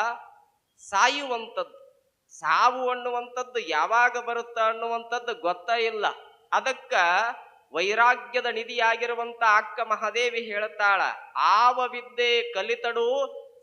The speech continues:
ಸಾವ ವಿದ್ಯೆ ನಮ್ಮ ಬೆನ್ನ ಬಿಡದು" ಅಂತ. ಅವನೆಷ್ಟೇ ಪ್ರಭಾವಶಾಲಿಯಾಗಿರಲಿ, ಆಗರ್ಭ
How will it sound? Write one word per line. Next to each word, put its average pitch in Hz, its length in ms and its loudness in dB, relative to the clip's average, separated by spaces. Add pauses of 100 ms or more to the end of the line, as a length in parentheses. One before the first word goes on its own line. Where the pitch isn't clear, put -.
(140)
ಸಾವ 254 540 6
ವಿದ್ಯೆ 247 500 0
ನಮ್ಮ 262 340 0
ಬೆನ್ನ 254 440 0 (120)
ಬಿಡದು" 185 480 -6
ಅಂತ. 220 180 -18 (1040)
ಅವನೆಷ್ಟೇ 226 720 0
ಪ್ರಭಾವಶಾಲಿಯಾಗಿರಲಿ, 233 1700 -2 (280)
ಆಗರ್ಭ 226 500 2